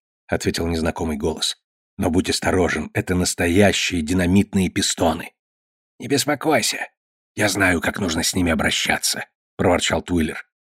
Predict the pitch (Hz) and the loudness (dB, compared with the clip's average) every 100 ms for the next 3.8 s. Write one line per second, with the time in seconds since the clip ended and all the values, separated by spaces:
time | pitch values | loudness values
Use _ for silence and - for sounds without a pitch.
0 | _ _ _ - - 127 143 123 - - | _ _ _ -12 -2 0 2 0 -2 -4
1 | _ _ 110 - 110 107 101 101 95 92 | _ _ -6 0 6 8 8 6 4 2
2 | - 104 95 85 - 92 85 92 95 87 | 4 6 6 4 2 0 2 4 4 2
3 | - - 85 80 76 - - - | 0 -2 -2 0 -2 -2 -4 -4